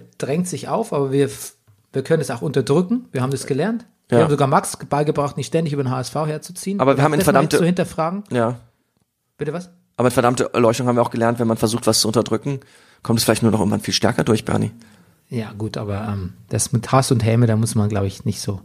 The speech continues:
Speaker 2: Nein.
Speaker 1: nicht so im freien Lauf lassen. Aber da gibt's auch, da, auch da gibt's Rezepte dafür.
Speaker 2: Ja.
Speaker 1: Ähm, aber ja, aber wir haben ja auch gelernt, wie man, also,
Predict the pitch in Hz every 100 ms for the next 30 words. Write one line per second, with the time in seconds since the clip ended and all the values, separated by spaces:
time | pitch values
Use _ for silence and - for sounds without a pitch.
0 | - - 120 123 - - - - 113 -
1 | 101 98 95 - - _ _ _ _ _
2 | 113 98 101 - 143 202 190 185 165 -
3 | 180 214 165 165 160 147 - - 117 -
4 | 101 - 101 - - 110 - _ - -
5 | - - - _ 139 147 151 160 - -
6 | - 156 180 - 160 226 120 98 131 147
7 | 156 190 160 165 151 175 170 170 170 160
8 | 170 - 131 131